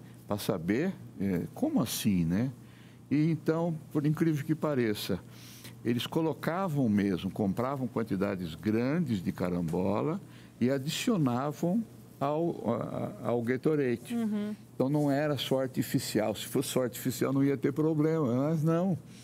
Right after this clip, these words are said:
Speaker 1: Era um extrato de carambola normal que eles compravam aí. Aí eles pararam de fabricar. Eu insisti tanto, falei: "Olha, isso aí é um negócio perigoso."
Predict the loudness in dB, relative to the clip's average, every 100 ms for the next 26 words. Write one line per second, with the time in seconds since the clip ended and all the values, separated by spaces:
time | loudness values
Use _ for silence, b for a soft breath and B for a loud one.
0 | B B B -2 0 2 4 2 2 0
1 | 0 0 0 0 2 2 0 2 2 2
2 | 2 0 0 0 2 2 2 2 2 0
3 | 2 0 0 -2 2 0 0 0 0 2
4 | 0 -2 B B B B B -2 2 2
5 | 2 0 0 2 2 0 0 0 0 0
6 | 2 2 4 2 2 -2 -2 -4 0 0
7 | 0 0 2 2 2 2 0 0 -2 -2
8 | -2 0 -2 -4 -10 -20 B B B -2
9 | 0 0 -2 -4 -2 0 2 2 0 -6